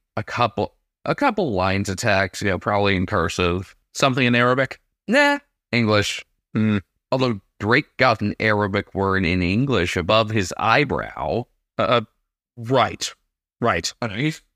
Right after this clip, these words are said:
Speaker 1: he's a weird-ass guy.
Speaker 2: I feel like success requires being weird.
Speaker 1: No.
Speaker 2: I think it was a, I think it was a hockey, an ice hockey goaltender, Gump Worsley, who said, like,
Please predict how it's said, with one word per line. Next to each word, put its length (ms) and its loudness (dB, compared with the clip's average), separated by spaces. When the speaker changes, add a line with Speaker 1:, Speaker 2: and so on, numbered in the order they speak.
Speaker 1:
he's 180 -4
a 80 0
weird-ass 840 0
guy. 380 -8
Speaker 2:
I 80 -20
feel 140 2
like 160 2
success 540 -2
requires 560 -2
being 320 0
weird. 280 -2
Speaker 1:
No. 460 -4
Speaker 2:
I 80 2
think 240 0
it 100 0
was 200 -2
a, 300 2
I 40 -6
think 120 0
it 40 0
was 100 0
a 40 0
hockey, 320 0
an 120 0
ice 180 0
hockey 260 -2
goaltender, 460 -2
Gump 260 0
Worsley, 380 0
who 80 0
said, 180 0
like, 200 -4